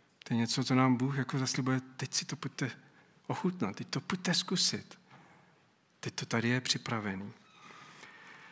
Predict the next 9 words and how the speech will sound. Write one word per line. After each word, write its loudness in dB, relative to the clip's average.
Co 2
s 6
tím 12
mám 12
dělat? 8
S -2
čím 6
mám 4
odcházet? 2